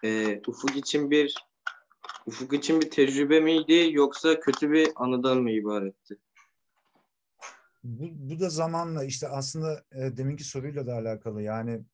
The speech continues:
Speaker 2: hmm, geçmiş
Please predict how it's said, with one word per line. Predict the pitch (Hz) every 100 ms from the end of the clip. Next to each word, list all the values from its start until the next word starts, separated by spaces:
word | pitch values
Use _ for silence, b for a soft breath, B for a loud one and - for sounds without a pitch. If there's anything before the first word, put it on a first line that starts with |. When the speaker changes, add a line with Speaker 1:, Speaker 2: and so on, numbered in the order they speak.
| _ _
Speaker 2:
hmm, | 110 107 107 104 101 _ _ _ _ _ _ _ _ _ _ _ _ _ _ _ _ _ 92
geçmiş | 104 107 - 131 - - -